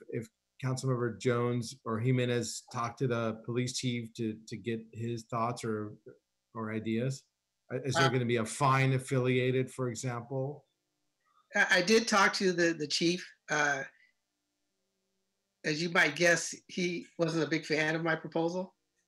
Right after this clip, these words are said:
Speaker 1: Mm-hmm.
Speaker 2: But, uh, I think it's the right thing to do. And I use the analogy, just like, uh, traffic enforcement.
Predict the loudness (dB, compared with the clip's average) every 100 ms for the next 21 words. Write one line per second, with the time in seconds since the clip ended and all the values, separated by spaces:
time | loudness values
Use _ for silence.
0 | -10 -6 -4 -6 -8 _ _ _ -6 2
1 | 2 2 -4 -20 _ 0 0 0 -6 -10
2 | _ _ _ _ _ _ 0 2 4 2
3 | 2 2 4 4 2 0 0 2 4 6
4 | 4 4 2 2 2 2 2 2 0 -4
5 | -6 -12 -20 -4 0 4 6 4 4 2
6 | 4 4 6 4 2 -6 -8 -8 -8 -8
7 | -10